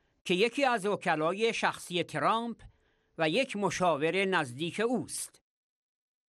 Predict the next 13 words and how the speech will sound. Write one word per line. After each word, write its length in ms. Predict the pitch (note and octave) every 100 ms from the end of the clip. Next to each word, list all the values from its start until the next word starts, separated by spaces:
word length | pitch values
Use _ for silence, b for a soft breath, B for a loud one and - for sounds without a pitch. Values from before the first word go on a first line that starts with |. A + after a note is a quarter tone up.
| _ _ _ _ _ _ _ _ _ _ _ _ -
این 140 | G#3
هفته 300 | A3 - D#4
یک 320 | D4+ C#4+ -
دادگاه 460 | G3+ F3 B2 E3+ F3
آلمان 680 | C#3+ B2+ E3 A#3 B3 A#3+ -
اجازهٔ 540 | G#3+ F#3+ F#3 C4+ C#4+ B3+
استرداد 600 | - - E3 - F3+ E3+
اسدی 580 | D3+ C#3+ E3 D3 F#3 F#3
به 120 | F3
بلژیک 440 | D#3 B2+ C3+ F3
را 180 | F#3 F3+
صادر 320 | F3 A3 A3
کرد 480 | B2 C3 G2+ -